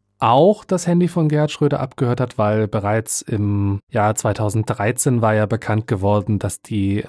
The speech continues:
N S A das Parteihandy von Angela Merkel überwacht hat.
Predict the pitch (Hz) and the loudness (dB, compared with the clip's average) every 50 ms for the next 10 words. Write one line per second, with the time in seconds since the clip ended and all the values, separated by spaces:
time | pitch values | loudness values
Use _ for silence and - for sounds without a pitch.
0 | - - 117 107 107 107 - - - 117 110 107 110 110 110 - _ _ - 104 | -6 -4 -2 0 0 0 -2 -4 -4 -2 0 2 2 0 -2 -4 _ _ -2 -2
1 | 98 98 98 95 95 - - - - - - - - 110 107 - - - 117 117 | 0 0 0 0 0 0 0 0 0 -2 -2 -4 -4 -4 -4 -4 -4 -2 0 0
2 | 113 120 117 117 113 110 110 107 107 107 107 - - - 107 101 98 98 104 104 | 2 2 2 2 2 2 2 4 2 2 0 0 -2 -2 0 0 0 0 0 -2
3 | 104 107 110 117 120 120 123 127 123 117 - 110 92 - 92 90 - - - - | -2 0 0 2 2 2 2 2 0 0 -2 -6 -6 -4 -6 -6 -6 -8 -10 -12
4 | - - - - - - | -16 -16 -16 -16 -18 -20